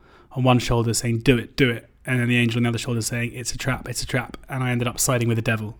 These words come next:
And I'm so happy that, um, <laughs> those at the club didn't, because, you know, it is, you have to be very careful when you are signing strikers,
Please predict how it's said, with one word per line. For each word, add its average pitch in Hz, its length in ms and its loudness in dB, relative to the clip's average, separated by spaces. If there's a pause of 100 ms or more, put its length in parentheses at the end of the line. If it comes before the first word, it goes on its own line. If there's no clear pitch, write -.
(120)
And 120 120 -4
I'm 113 80 -2
so - 160 -2
happy 117 340 0
that, 117 180 -4 (240)
um, 127 240 4 (420)
<laughs> - 280 -14
those 120 200 4
at - 60 -6
the 131 80 -2
club 120 200 0
didn't, 120 280 2
because, 120 500 -2 (200)
you 160 80 0
know, 147 100 8
it 143 120 8
is, 143 340 6 (420)
you 123 100 2
have 170 160 10
to - 60 2
be 143 80 10
very 131 200 8
careful 120 540 2
when 123 200 -2
you 120 160 4
are 113 100 0
signing 120 380 2
strikers, 117 720 -2